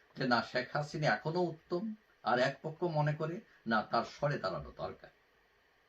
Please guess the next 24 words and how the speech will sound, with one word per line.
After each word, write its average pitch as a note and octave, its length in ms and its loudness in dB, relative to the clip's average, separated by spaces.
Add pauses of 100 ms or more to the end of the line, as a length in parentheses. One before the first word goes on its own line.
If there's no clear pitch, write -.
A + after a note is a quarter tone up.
(1300)
এখন E3+ 300 4
এই D3+ 180 6
পরিস্থিতিতে G#3+ 880 0 (580)
যতটুকু B2+ 480 0
শোনা F#3+ 260 0
যাচ্ছে F#3+ 520 -2 (360)
যে A#2 240 2
সরকার C#3+ 580 2 (720)
শুধু D#3 260 4
নতুন E3 440 2
দলই F#3+ 760 6
করবে D3+ 320 4
না, B2 100 4
আওয়ামী D3 420 6
লীগ G3 200 0
শুধু E3+ 200 0
ভাঙবেই E3+ 540 2
না, G2+ 260 -4 (300)
বিকল্প F3+ 440 4
আওয়ামী E3+ 380 8
লীগ G3+ 260 2
তৈরি F#3+ 320 10
করে - 260 -6 (720)
এবং B2+ 320 0